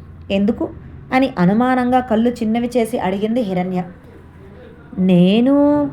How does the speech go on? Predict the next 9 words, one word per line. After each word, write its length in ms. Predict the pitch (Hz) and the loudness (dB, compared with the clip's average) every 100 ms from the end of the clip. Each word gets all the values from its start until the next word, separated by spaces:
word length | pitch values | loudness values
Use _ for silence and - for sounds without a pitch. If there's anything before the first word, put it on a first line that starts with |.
| - | -6
పర్టిక్యులర్గా 600 | 208 277 269 294 285 302 | -6 -6 0 2 2 0
మీ 160 | 294 | 0
ఫ్యామిలీ 380 | 285 220 220 262 | -2 0 0 2
గురించి 480 | 254 240 240 277 240 - | 0 -2 -2 -2 -2 -4
అడగాలి, 420 | 165 180 214 240 | -2 0 2 2
తెలుసుకోవాలి 640 | 262 202 208 - 233 226 226 | 2 0 -2 0 2 4 2
అనుకోవటం 500 | 180 180 214 214 214 | 0 2 0 2 0
లేదు 200 | 190 196 | 0 0
మేడం. 420 | 190 175 170 | 0 0 0